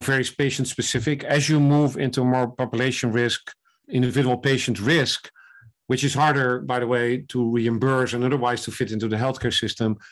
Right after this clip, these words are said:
there's a lot you can do, n-, not only from the retina, from also from other tissues, including genomics, where you can assess a risk for a patient. So rather than say you have this or that diagnosis, you have a certain risk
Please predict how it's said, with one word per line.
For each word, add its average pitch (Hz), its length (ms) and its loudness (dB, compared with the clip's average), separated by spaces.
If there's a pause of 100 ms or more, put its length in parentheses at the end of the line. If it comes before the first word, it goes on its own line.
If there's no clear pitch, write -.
(200)
there's 123 160 -2
a 127 60 0
lot 147 400 2
you 123 100 2
can 120 180 -2
do, 123 320 2 (140)
n-, 120 220 0
not 131 240 0
only 123 180 2
from 117 240 -2
the 113 80 2
retina, 123 460 -2
from 113 260 -4
also 120 320 -2
from 110 240 -4
other 139 160 0
tissues, 120 560 -2 (520)
including 127 420 2
genomics, 120 580 0
where 120 140 0
you 120 100 0
can 120 160 -2
assess 113 380 -2
a 107 40 0
risk 135 440 0
for 113 180 -4
a 104 40 -4
patient. 104 360 -4
So 123 80 -2
rather 131 300 2
than 120 100 0
say 117 220 0
you 113 160 0
have 113 140 -4
this 123 260 -4
or 113 80 -6
that 107 180 -2 (340)
diagnosis, 113 840 0 (340)
you 117 100 0
have 120 280 -4
a 117 140 -2
certain 120 420 -2
risk 135 440 -2